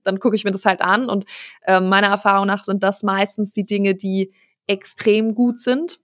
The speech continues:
weil, ähm, das die Leute perfekt eben auf ihre Arbeit zuschneiden, weil das, ähm, ganz nah an dem ist, was eben unsere Maschinen brauchen. Und also das finde ich meistens immer sehr gut. Ähm,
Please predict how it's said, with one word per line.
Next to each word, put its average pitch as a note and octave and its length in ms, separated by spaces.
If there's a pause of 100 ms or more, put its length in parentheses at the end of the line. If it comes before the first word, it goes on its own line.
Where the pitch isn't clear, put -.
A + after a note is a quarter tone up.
(240)
weil, G3+ 500 (100)
ähm, G3 480
das G3+ 220
die A3 100
Leute G3+ 600 (720)
perfekt A3 520
eben G#3 260
auf - 300
ihre F#3+ 640
Arbeit G#3 420
zuschneiden, G3 840
weil G3 140
das, F#3 360
ähm, F3+ 380 (400)
ganz G3+ 340
nah G3+ 320
an G3+ 180
dem G#3 260
ist, G3 200
was G3 160
eben F#3+ 240
unsere G3 560
Maschinen G3 840 (480)
brauchen. G#3 560
Und G3 200 (140)
also F#3+ 180
das G#3 240 (100)
finde A3 200
ich G3+ 140
meistens G3 360
immer G3 200
sehr G3 260
gut. D#4+ 320 (280)
Ähm, G3 580